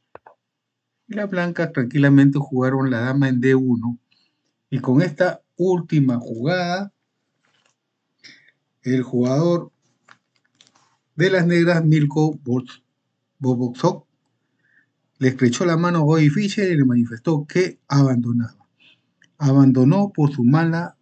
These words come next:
posición que tiene en la partida. Ahora, amigos, vamos a analizar qué jugadas más podrían haber, haberse realizado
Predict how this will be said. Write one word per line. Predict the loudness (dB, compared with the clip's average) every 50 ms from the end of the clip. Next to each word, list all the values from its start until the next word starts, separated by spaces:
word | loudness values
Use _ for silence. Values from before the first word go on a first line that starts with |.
| _ _
posición | -2 0 0 0 0 -2 -6 -8 -8 -4 -4 -2 -2 -2 -6 -8 -12 _ _ _ _ _ _ _ _ _ _ _ _ _ _
que | -4 -4 -4 -4
tiene | 0 0 2 2 2 2 2 0
en | 0 -2
la | -4 -8 -10
partida. | -14 -20 _ _ -16 -16 -16 -16 -18 -20 -20 _ _ _ _ _ _ _ _ _ _ _ _ _ _ _ _ _ _
Ahora, | -6 -2 0 2 2 2 0 -4 -8 -16 _ _ _ _ -10
amigos, | -4 0 0 2 2 2 0 2
vamos | 4 4 4 4 2 0
a | -2
analizar | -4 -4 -6 -8 -8 -8 -6 -2 0 0 0 0 -4 _ _ _ _ _ _ _ _ _ _ _ _ _ _ _ _ _ _ _ _ _ _ _ _ _ _ -4
qué | 0 2 2 2 2 0 -4 -16 _ _ _ _ _
jugadas | -20 -14 -6 -2 2 4 4 4 2 0 -2 -4 -8 _ _ _ _ _ _ _ _ _ _ _ _ _ -2
más | 2 4 4 4 4 2 -2 -6
podrían | _ -2 0 2 2 2 2 2 4 4
haber, | 4 4 4 4 4 4 2 0 -2 -6 -10 -18 _ _ _ _
haberse | -8 -4 -2 -2 -2 0 0 0
realizado | 0 2 0 0 -2 -2 -2 0 0 0 0 -2 -6 -12